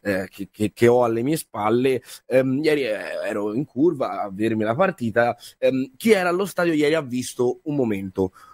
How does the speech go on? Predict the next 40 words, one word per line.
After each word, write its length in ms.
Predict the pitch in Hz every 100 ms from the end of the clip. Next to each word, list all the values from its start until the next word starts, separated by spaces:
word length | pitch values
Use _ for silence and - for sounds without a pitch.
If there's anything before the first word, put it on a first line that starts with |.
| -
Eh, 160 | 120 120
intorno 720 | 151 - 202 180 170 151 131
ai 720 | 120 113 107 104 101 95 90 113
due 180 | 127 143
minuti 380 | 123 139 123
prima 200 | 113 127
dell'inizio 360 | 120 127 131 123
della 120 | 123
partita 460 | 139 156 147 143 -
stava 320 | - - 135 131
venendo 320 | 131 135 123
giù 120 | 120
il 60 | 117
diluvio, 540 | 117 127 110 98 98
mm, 280 | 98 104 101
ci 120 | -
siamo 240 | - 120 117
mangiati 360 | 113 110 123
il 120 | 120 104
solito 360 | 127 120 110
panino 320 | 107 117 120
sotto 260 | 110 131 214
l'acqua, 480 | 143 95 - 117 113 _ - _
poi 140 | - 208
a 40 |
un 40 |
certo 260 | 180 196 233
punto 460 | 156 151 160 151 _
è 100 | 175
arrivato 340 | 180 160 143 139
il 100 | 127
vento 400 | 117 101 101 110
che 100 | 143
si 140 | -
è 60 | 147
portato 420 | 151 143 147 143
via 160 | 131 123
le 80 |
nuvole. 480 | 113 107 98 104 113
Ecco, 320 | 180 - 147